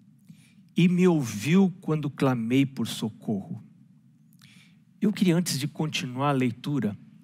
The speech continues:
orar mais uma vez, orar pela leitura da palavra de Deus. Podemos fechar os olhos e orar? Então vamos orar. Senhor Deus, lábios humanos são incapazes de criar convicções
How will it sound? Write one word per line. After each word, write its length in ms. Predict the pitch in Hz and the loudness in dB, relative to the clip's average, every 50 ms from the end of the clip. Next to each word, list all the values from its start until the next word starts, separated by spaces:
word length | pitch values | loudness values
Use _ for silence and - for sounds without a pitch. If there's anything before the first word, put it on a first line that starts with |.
| - - | -12 -4
orar 420 | - 175 175 160 139 147 151 143 135 | -2 0 0 2 2 2 0 0 -4
mais 440 | 131 123 127 143 160 170 160 147 147 | -8 -6 -2 0 0 0 0 -2 -4
uma 200 | 151 143 131 113 | -8 -8 -8 -8
vez, 340 | 101 98 - - - - - | -8 -10 -12 -12 -14 -16 -10
orar 320 | - 147 143 147 143 143 | -4 -2 0 0 0 -2
pela 220 | - - 151 147 139 | -2 -2 0 0 0
leitura 340 | 135 135 123 117 - 131 127 | 0 0 -2 -2 -4 -6 -4
da 120 | 120 120 | -4 -4
palavra 340 | 117 - 117 117 113 107 101 | -4 -2 -2 -2 -2 -4 -6
de 60 | 87 | -10
Deus. 380 | 92 92 104 - - - - - _ - _ _ - - _ _ _ _ _ _ _ - | -10 -10 -10 -12 -16 -18 -20 -20 _ -20 _ _ -20 -20 _ _ _ _ _ _ _ -8
Podemos 300 | - 113 147 175 175 - | -6 -2 0 0 0 0
fechar 240 | 185 156 - 175 | 0 0 0 -2
os 100 | 165 151 | -2 -2
olhos 300 | 147 160 170 185 180 156 | -2 -2 -2 -2 -4 -4
e 60 | 147 156 | -4 -4
orar? 200 | 156 185 214 196 - - - - - _ _ _ _ | -4 -4 -4 -6 -10 -14 -20 -20 -20 _ _ _ _
Então 140 | - - 160 | -8 -6 -6
vamos 220 | 127 113 113 107 | -6 -6 -6 -6
orar. 260 | 113 98 - - - - - - - _ - _ - _ - - _ _ _ _ _ _ - _ _ _ _ _ _ _ _ _ _ - | -8 -8 -8 -10 -16 -20 -20 -20 -20 _ -20 _ -20 _ -20 -20 _ _ _ _ _ _ -20 _ _ _ _ _ _ _ _ _ _ -10
Senhor 460 | - - - - 131 113 113 117 110 | -6 -2 0 0 0 0 -4 -6 -4
Deus, 640 | 98 104 95 87 90 - - - - - - - - - - - _ _ _ _ - _ _ _ _ _ - _ _ _ _ _ _ _ _ _ _ _ _ _ _ _ _ _ - | -4 -6 -6 -6 -8 -12 -14 -14 -16 -16 -18 -20 -20 -20 -20 -20 _ _ _ _ -20 _ _ _ _ _ -20 _ _ _ _ _ _ _ _ _ _ _ _ _ _ _ _ _ 0
lábios 380 | 127 147 156 147 165 165 151 | 2 2 2 2 0 -2 -2
humanos 380 | 170 175 175 180 175 175 165 - | -2 0 0 0 0 0 0 -4
são 160 | - - 165 | -4 -2 -2
incapazes 1300 | 165 160 - - - 151 143 - - - 151 139 131 120 104 101 - 101 101 - - - - - - - - | -4 -4 -6 -4 -4 -4 -4 -4 -6 0 0 2 2 2 0 -2 -6 -8 -6 -6 -6 -6 -6 -6 -8 -8 -8
de 160 | - - 139 | -4 -4 -6
criar 580 | 135 - - - 123 127 139 143 151 151 151 139 | -6 -2 -2 0 0 2 2 2 0 0 0 -2
convicções 1500 | - - 151 135 117 120 123 120 - - - - - 139 139 147 156 160 165 160 165 - - 143 - - - - - - | -4 -6 -8 -8 -4 -6 -6 -6 -6 -12 -12 -10 -8 -8 -6 -6 -4 -4 -4 -4 -6 -6 -8 -12 -12 -12 -14 -14 -16 -18